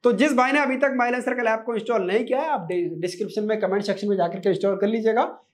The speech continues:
यहाँ पर एक करोड़ से लेके पाँच करोड़ रुपए के लीडर बोर्ड free में चलते हैं, जिनका आप फायदा उठा करके सीधे सीधे free में करोड़पति बन सकते हो। तो बात कर लेते हैं हम यहाँ पर इस ground पर खेले गए पिछले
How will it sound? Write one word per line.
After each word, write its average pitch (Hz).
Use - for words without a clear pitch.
यहाँ 190
पर 262
एक 262
करोड़ 240
से 240
लेके 214
पाँच 254
करोड़ 233
रुपए 208
के 220
लीडर 175
बोर्ड 214
free 320
में 294
चलते 196
हैं, 262
जिनका 254
आप 320
फायदा 254
उठा 214
करके 214
सीधे 208
सीधे 220
free 311
में 302
करोड़पति 208
बन 160
सकते 151
हो। 139
तो 220
बात 262
कर 294
लेते 285
हैं 277
हम 269
यहाँ 262
पर 285
इस 277
ground 262
पर 277
खेले 254
गए 269
पिछले 254